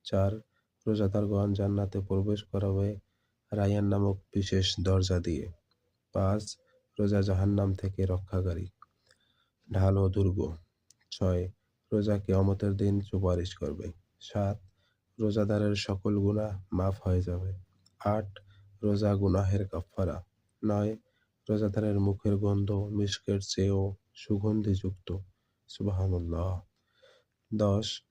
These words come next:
রোজাদারের পরকালে সিদ্দিকিন ও শহীদগণের দলভুক্ত থাকবে। এগারো, রোজাদারের জন্য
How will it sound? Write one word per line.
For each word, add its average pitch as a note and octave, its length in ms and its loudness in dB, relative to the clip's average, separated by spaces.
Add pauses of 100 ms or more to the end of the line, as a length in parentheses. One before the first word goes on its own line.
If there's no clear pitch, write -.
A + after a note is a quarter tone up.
(440)
রোজাদারের G#2+ 560 0
পরকালে G#2 520 0
সিদ্দিকিন G2+ 720 2 (160)
ও G#2+ 40 0 (120)
শহীদগণের G#2 880 0 (300)
দলভুক্ত F#2+ 480 2
থাকবে। F#2 420 -2 (800)
এগারো, G2+ 360 2 (460)
রোজাদারের G2+ 480 2
জন্য G2+ 240 2